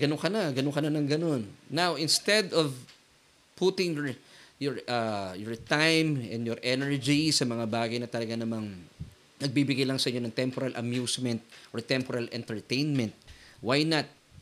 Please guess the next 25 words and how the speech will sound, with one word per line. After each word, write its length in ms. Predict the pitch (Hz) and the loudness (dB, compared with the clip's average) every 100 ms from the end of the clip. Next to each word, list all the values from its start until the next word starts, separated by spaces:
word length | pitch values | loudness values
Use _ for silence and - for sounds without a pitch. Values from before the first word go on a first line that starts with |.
| _ | _
focus 480 | - - 160 160 156 | -6 0 2 2 -2
your 160 | 156 131 | -2 0
eyes 400 | 127 131 - - - - | 0 2 2 0 -8 -18
sa 160 | - 131 | -10 -6
mga 160 | 120 | -4
bagay 320 | 113 123 131 127 | -2 -2 0 -2
na 160 | 127 | -2
kapaki-pakinabang? 1040 | 117 - - 131 127 - 101 95 90 104 90 - - - - | -4 -8 -4 -4 -4 -6 -6 -6 -6 -6 -6 -12 -20 -20 -18
Magkaroon 400 | - 123 143 147 | -10 -6 -2 -2
tayo 240 | 143 139 143 | -2 0 0
ng 160 | 131 | -2
contemplation, 880 | 127 120 131 123 131 147 - 139 113 87 - - - - | -6 -6 -6 -4 -2 -2 -2 -2 -4 -8 -16 -20 -20 -12
ng, 240 | 120 120 110 | -6 -4 -4
ah, 400 | 101 95 85 78 - | -6 -8 -10 -12 -4
pondering 560 | 147 147 143 147 131 87 - _ _ _ _ - | 0 2 2 2 2 -2 -12 _ _ _ _ -8
sa 160 | - 120 | -4 -2
mga 160 | 117 | -4
bagay 560 | 113 127 143 139 135 127 - _ _ _ 110 | 0 2 4 2 0 -2 -10 _ _ _ -6
na, 320 | 107 104 101 - _ _ _ _ _ - | -4 -6 -10 -16 _ _ _ _ _ -18
ah, 400 | 95 82 78 67 - _ _ _ _ | -14 -12 -14 -16 -20 _ _ _ _
tinutukoy 720 | - 135 127 147 135 135 131 120 | -4 -2 -2 -2 -2 0 0 0
na 80 | |
makakabuti 640 | 113 117 101 117 117 113 113 | -2 -4 -4 -4 -4 0 0
sa 160 | 110 | 2
atin 240 | 98 - | -2 -4